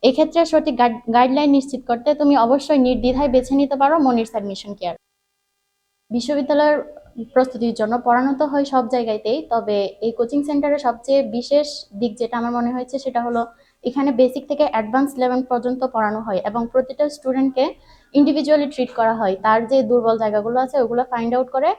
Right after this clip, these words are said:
সেই অনুযায়ী গাইডলাইন দেওয়া হয় এবং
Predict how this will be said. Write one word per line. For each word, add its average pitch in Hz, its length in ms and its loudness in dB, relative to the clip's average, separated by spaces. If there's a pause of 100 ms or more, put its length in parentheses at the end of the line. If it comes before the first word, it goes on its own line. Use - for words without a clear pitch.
(440)
সেই 262 180 2
অনুযায়ী 262 320 2
গাইডলাইন 208 400 -2
দেওয়া 190 180 -4
হয় 185 260 -8
এবং 254 340 0